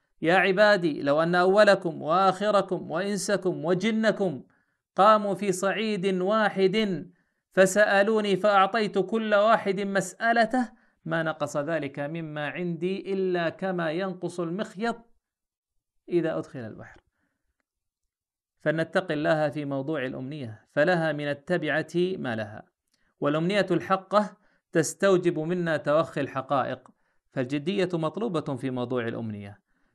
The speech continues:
فليس الإيمان بالتمني ولا بالتحلي، ولكن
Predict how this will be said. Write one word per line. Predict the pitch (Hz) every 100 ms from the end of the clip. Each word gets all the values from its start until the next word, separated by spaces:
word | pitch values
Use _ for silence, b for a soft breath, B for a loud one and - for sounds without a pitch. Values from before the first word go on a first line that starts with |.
| _
فليس | - 165 240 208
الإيمان | 208 202 180 196 185
بالتمني | 170 165 - 156 196 190 165
ولا | 190 180
بالتحلي، | 156 143 147 170 175 143
ولكن | 143 175 202 190 214 226